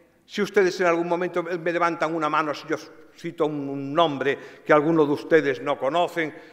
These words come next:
Luz Salomé era rusa, pero de familia alemana, eh, había nacido en San Petersburgo,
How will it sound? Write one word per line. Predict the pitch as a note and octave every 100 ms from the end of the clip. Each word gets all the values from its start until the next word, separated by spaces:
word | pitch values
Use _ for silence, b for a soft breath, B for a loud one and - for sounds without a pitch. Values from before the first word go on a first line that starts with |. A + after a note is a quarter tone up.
| B -
Luz | F#3 F#3
Salomé | D#3+ C#3+ D3 D#3+ C3 - - - -
era | D#3+ E3 C#3+
rusa, | A#2+ D#3 F3 - D3+ C3 -
pero | C3
de | B2+
familia | B2 B2 C#3 D3 C3 A#2
alemana, | A2 A2+ D#3+ D#3 D3 C#3+ - - - _
eh, | D#3 D#3 C#3+ C#3 B2+
había | C#3 E3
nacido | C3 - D#3+ C#3
en | B2
San | C3+ B2
Petersburgo, | C3 B2 A2+ D3 F3+ D#3 D3+ C3+ -